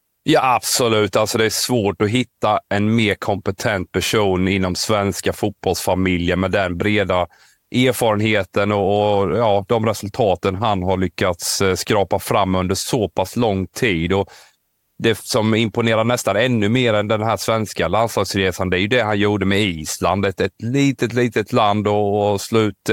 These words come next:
England i ett E M-slutspel som, som, eh, grädden på moset, eller vad man brukar säga, som absolut är topp, topp, eh, för honom, eh, och, och det han har gjort under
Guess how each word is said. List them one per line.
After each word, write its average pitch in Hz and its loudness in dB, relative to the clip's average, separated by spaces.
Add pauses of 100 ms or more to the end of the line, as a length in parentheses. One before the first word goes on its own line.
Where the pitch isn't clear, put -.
England 95 0
i 101 0
ett 98 -4
E 110 2
M-slutspel 90 -2
som, 92 -2
som, 95 0
eh, 95 0
grädden 95 -2
på 92 0
moset, 92 0
eller 92 0
vad 90 0
man 90 0
brukar 90 0
säga, 92 -2
som 98 -2
absolut 95 -2
är 92 -2 (500)
topp, 131 -2 (180)
topp, 113 -2 (200)
eh, 92 0
för 101 -2
honom, 92 0 (200)
eh, 90 -2
och, 87 -2
och 92 -2
det 95 0
han 92 -2
har 90 0
gjort 92 -2
under 92 -2